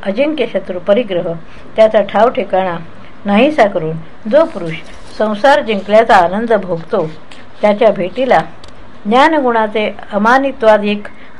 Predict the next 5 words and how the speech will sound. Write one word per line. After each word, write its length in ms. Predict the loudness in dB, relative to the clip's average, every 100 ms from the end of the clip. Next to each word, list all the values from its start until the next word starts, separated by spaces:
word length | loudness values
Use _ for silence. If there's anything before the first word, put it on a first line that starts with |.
| -2
समुदाय 400 | 2 4 2 0 -6 -14 -6 4
हेच 200 | 4 4
कोणी 340 | 0 0 0 -4 -8 -12 -12 -10 -12 -12 -14 -14 -14 -16 -16 -14 -10 -6 -6 0 4
मोक्षरूपी 600 | 4 6 6 6 4 4
देशाचे 720 | 4 4 2 4 4 4